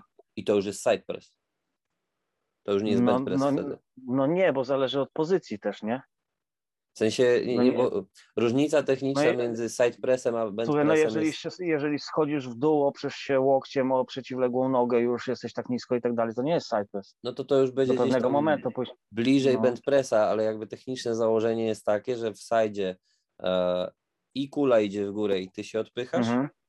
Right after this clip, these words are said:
Speaker 1: przy rotacji podobnej, a w bent pressie tylko ty się odpychasz od kuli, nie?
Speaker 2: Tak, no, no, kula ma
Speaker 1: Natomiast
Speaker 2: być martwa.
Speaker 1: natomiast w praktyce, no, wychodzi, y,
Speaker 2: Tak,
Speaker 1: wiesz, różne
Speaker 2: no, ale
Speaker 1: chocki
Speaker 2: wiesz,
Speaker 1: klocki.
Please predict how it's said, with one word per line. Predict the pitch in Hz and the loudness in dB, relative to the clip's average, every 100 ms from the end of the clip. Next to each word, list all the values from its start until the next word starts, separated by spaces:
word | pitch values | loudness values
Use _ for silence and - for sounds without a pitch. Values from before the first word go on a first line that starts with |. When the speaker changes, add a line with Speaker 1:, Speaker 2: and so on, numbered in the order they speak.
| _ _ _ _ _ _ - | _ _ _ _ _ _ -14
Speaker 1:
przy | - 113 | -6 -4
rotacji | 110 110 104 - | 0 2 0 -2
podobnej, | 98 101 101 98 131 202 220 _ _ _ _ _ | -8 -4 -4 -4 -6 -8 -12 _ _ _ _ _
a | 107 | -8
w | 104 | -4
bent | 113 113 | -6 -4
pressie | 113 120 120 127 | -2 -2 -2 -8
tylko | 131 127 | -8 -8
ty | 120 139 123 104 _ _ | -4 -2 -2 -4 _ _
się | - 98 95 | -6 -4 -4
odpychasz | - 95 101 95 92 | -6 -10 -10 -6 -6
od | 92 - | -6 -4
kuli, | 101 92 90 | -4 -2 -2
nie? | 107 | -2
Speaker 2:
Tak, | 135 - | -2 -4
no, | 147 | -10
no, | 160 165 | -10 -12
kula | 165 | -10
ma | 156 | -2
Speaker 1:
Natomiast | 165 156 - 127 | 2 2 2 0
Speaker 2:
być | 151 | 0
martwa. | 131 - - 101 - - | -2 -2 -4 -4 -6 -10
Speaker 1:
natomiast | 104 110 117 117 113 - | -6 -2 -2 -2 -4 -6
w | - | -4
praktyce, | 117 117 - 120 117 123 120 120 | -2 -2 -4 -8 -2 0 0 -2
no, | 117 | -8
wychodzi, | 113 120 120 113 120 120 120 120 120 110 60 95 101 - | -8 -4 -4 -4 -8 -8 -8 -8 -6 -6 -6 -8 -10 -10
y, | - | 0
Speaker 2:
Tak, | 220 214 202 | 4 6 6
Speaker 1:
wiesz, | 180 | 6
różne | 135 | 4
Speaker 2:
no, | 123 | 4
ale | 123 | 4
Speaker 1:
chocki | - | 2
Speaker 2:
wiesz, | - | 0
Speaker 1:
klocki. | 131 113 95 - 92 | 2 2 2 -6 -14